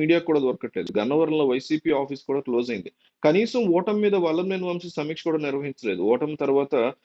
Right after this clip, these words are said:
ఆయన విజయవాడకు వెళ్ళారా, హైదరాబాద్లో ఉన్నారా, ఇవేమీ కాకుండా అమెరికాకు వెళ్ళిపోయారా అని టాక్ నడుస్తుంది. పోలింగ్ ముగిసిన తర్వాత వంశీ అమెరికాకు వెళ్ళారు. కూటమి ప్రభుత్వం గెలిస్తే ఆయన ఏపీకి వచ్చే ఛాన్స్ లేదని, అక్కడే ఉంటారని కూడా టాక్ నడిచింది. కానీ రిజల్ట్స్ టైంలో నియోజకవర్గంలో కనిపించిన వంశీ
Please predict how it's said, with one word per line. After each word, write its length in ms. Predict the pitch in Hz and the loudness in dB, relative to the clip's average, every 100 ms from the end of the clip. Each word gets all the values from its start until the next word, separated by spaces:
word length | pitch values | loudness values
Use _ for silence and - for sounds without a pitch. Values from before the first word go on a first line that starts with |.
| _ - | _ -4
ఆయన 180 | 117 151 135 | 2 4 4
విజయవాడకు 480 | 127 170 180 175 175 | 4 2 2 0 0
వెళ్ళారా, 280 | 165 165 165 | 0 0 -2
హైదరాబాద్లో 520 | 147 151 165 160 156 156 | 0 0 0 0 0 -2
ఉన్నారా, 240 | 147 143 147 | -2 -4 -2
ఇవేమీ 260 | 135 139 156 | 0 -2 -2
కాకుండా 280 | 143 139 147 127 | -6 -4 -4 -4
అమెరికాకు 380 | 135 156 160 156 | -2 -2 -2 0
వెళ్ళిపోయారా 420 | 147 143 139 135 139 | -2 -2 -2 -2 -4
అని 100 | 135 | -2
టాక్ 180 | 120 - 123 | -2 -2 -8
నడుస్తుంది. 400 | 107 - 85 85 _ _ _ | -8 -12 -12 -14 _ _ _
పోలింగ్ 340 | 143 175 240 233 | 8 8 6 -4
ముగిసిన 260 | 214 - 196 | -8 -8 -6
తర్వాత 280 | 185 185 180 160 | -4 -4 -4 -4
వంశీ 280 | 143 156 190 165 | -4 -2 -2 -2
అమెరికాకు 380 | 156 165 160 143 | -2 -2 -2 -2
వెళ్ళారు. 240 | 107 92 - | -4 -4 -2
కూటమి 280 | 131 151 165 | 0 0 0
ప్రభుత్వం 340 | 160 151 160 147 | 0 -2 -6 -2
గెలిస్తే 300 | 135 - 160 | -2 -2 -4
ఆయన 200 | 147 143 123 | -2 0 0
ఏపీకి 240 | 127 151 143 | 0 -2 -4
వచ్చే 160 | - 127 | -6 -8
ఛాన్స్ 260 | 113 127 - | -6 -6 -4
లేదని, 260 | 117 123 170 _ _ - | -2 -2 -4 _ _ -2
అక్కడే 300 | 123 202 226 202 | 2 6 6 4
ఉంటారని 340 | 175 202 190 185 | -2 -6 -4 -4
కూడా 120 | 180 156 | -4 -4
టాక్ 200 | 147 165 | -4 -4
నడిచింది. 320 | 123 - 104 123 | -6 -6 -8 -2
కానీ 160 | 151 151 | 0 2
రిజల్ట్స్ 300 | 131 165 170 | 2 0 0
టైంలో 260 | 165 160 160 143 | -4 -2 -2 0
నియోజకవర్గంలో 640 | 139 156 - 151 151 151 143 | -2 -2 -2 -2 -2 -4 -4
కనిపించిన 380 | 139 139 - 131 120 | -6 -8 -10 -6 -6
వంశీ 300 | 120 139 | -6 -4